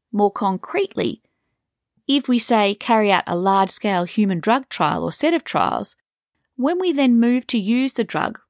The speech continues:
or decide it's not worth using, we do that by inferring from the patterns of effectiveness seen in the experimental context to the real world.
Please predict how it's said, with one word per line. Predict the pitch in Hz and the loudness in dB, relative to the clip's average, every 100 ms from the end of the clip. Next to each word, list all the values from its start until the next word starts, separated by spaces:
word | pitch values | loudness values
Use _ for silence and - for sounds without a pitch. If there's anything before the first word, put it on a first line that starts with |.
| _ _ _ _ | _ _ _ _
or | - 226 175 | 2 4 2
decide | - 185 156 | 0 -2 -2
it's | - | 0
not | 202 220 | 0 0
worth | 190 156 - | -2 -4 -6
using, | 107 - - 220 - _ _ _ _ | -8 -6 -8 -10 -12 _ _ _ _
we | - 269 | -4 -4
do | 254 311 349 | -2 -2 0
that | 240 - | 0 0
by | 214 202 - | 0 0 0
inferring | 214 202 - 262 277 269 170 | -2 -2 -2 2 4 2 0
from | 170 185 185 | -2 -2 -2
the | |
patterns | 170 - - 277 254 | -4 -4 0 0 0
of | 196 | -2
effectiveness | 190 - - - 220 175 - | -4 -2 -4 -2 -2 -2 -2
seen | 208 202 | -2 0
in | 185 | -2
the | |
experimental | 180 - - 185 180 170 170 175 | -4 -4 -2 0 0 -2 -4 -8
context | - 294 330 143 - - - _ _ _ _ - | -2 -2 0 -2 -4 -8 -16 _ _ _ _ -6
to | 247 | 0
the | 254 | 2
real | 233 247 226 | 4 4 4
world. | 214 196 - - | 4 2 0 -6